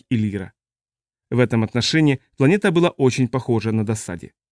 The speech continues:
Тогдашняя жена Макки, которую удалось надежно спрятать на Татулсе,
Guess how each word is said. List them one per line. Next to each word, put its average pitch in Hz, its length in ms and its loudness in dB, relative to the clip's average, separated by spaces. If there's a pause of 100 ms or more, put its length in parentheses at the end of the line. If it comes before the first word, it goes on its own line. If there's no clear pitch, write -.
(1000)
Тогдашняя 123 440 2
жена 120 240 2
Макки, 123 440 0 (140)
которую 131 360 4
удалось 127 400 2
надежно 120 400 2
спрятать 117 380 -2
на 117 100 0
Татулсе, 117 560 -4